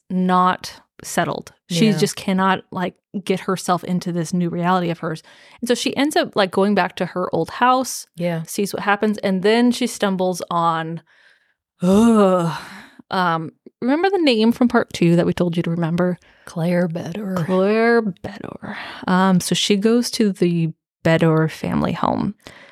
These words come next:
Speaker 2: I feel like she sees it in, like, passing. It's not even, like, a, she's like,
Speaker 1: Yeah,
Speaker 2: "What
Speaker 1: she's
Speaker 2: the
Speaker 1: going
Speaker 2: fuck?"
Speaker 1: through the village or something,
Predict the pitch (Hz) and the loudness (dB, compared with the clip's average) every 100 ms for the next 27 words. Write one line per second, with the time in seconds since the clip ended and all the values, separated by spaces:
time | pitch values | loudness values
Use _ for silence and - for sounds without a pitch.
0 | - - 285 294 311 - 180 190 170 190 | -18 -6 0 0 0 -4 -4 -2 0 -2
1 | 160 165 - - 180 - 180 165 160 185 | -4 -6 -8 -8 -8 -10 -12 -12 -12 -10
2 | - 196 190 180 170 170 165 156 165 165 | 0 2 4 2 0 0 0 -2 -4 -6
3 | 240 - 196 165 220 247 233 - 185 196 | -8 -8 -8 -4 2 2 2 0 0 2
4 | 190 202 165 151 151 156 147 151 156 143 | 2 0 0 -2 -4 -4 -8 -8 -8 -8
5 | 147 | -8